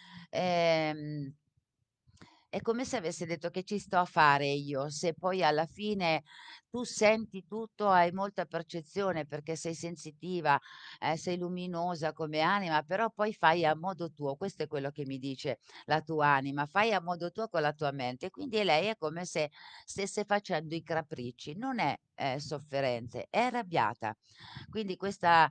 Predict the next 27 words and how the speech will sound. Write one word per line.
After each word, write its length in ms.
ehm, 80
arrabbiatura 1080
diciamo 640
che, 460
mhmm, 400
mhmm, 300
crea 440
questi 320
disagi, 540
ti 160
trasmette 760
questa 320
informazione 880
di 100
questo 280
sentimento 880
attraverso 840
i 140
tuoi 200
problemi 480
di 120
salute. 540
Anna 260
Maria, 380
questa, 580
mhmm, 460
ehm, 840